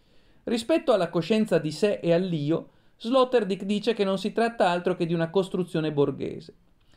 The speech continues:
Infatti, nel momento in cui la borghesia ha detto io,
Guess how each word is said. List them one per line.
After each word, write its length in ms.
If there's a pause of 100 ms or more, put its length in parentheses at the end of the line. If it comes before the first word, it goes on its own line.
(160)
Infatti, 560
nel 160
momento 400
in 80
cui 140
la 120
borghesia 520
ha 40
detto 420
io, 440